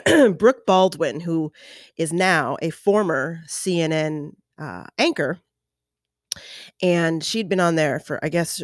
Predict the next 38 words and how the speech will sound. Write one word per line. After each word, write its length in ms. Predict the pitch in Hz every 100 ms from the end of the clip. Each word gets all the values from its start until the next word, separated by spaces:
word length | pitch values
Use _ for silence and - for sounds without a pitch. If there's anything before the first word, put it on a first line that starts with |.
| 185
she 200 | - 214
had 120 | 175
at 100 | 156
least 220 | 180 160
worked 320 | 160 170 170 175
in 80 |
the 80 | 156
news 500 | 151 165 160 151 - - 160
business 500 | 185 170 143 147 -
for 160 | -
twenty-one 460 | - - 175 175 165
years, 320 | 160 147 147
she 160 | - 143
said, 280 | - 110 120
and 60 |
they 100 | 123
were 60 | 127
interviewing 520 | 135 175 160 160 151
her 240 | 156 165
about 260 | 151 131 143
her 120 | 175
book, 400 | 175 311 320 - - - - - -
which 180 | 185
is 120 | 175 -
called 340 | - 165 -
Huddle, 680 | - - 277 247 233 233 233 - - - -
and 280 | 165 165 156
it's 140 | 147
all 160 | 190 196
about, 600 | 180 160 156 147 - - - _
uh, 320 | 156 156 139 -
creating, 880 | - - 185 190 196 190 185 180 175 - _ _
uh, 120 | 180 180
or 120 | 180
awakening 720 | 185 180 226 254 254 247 233
the 80 | 185
power 800 | - - 185 185 180 175 170 - _ _ _ _ _
within 800 | - 180 170 175 165 160 156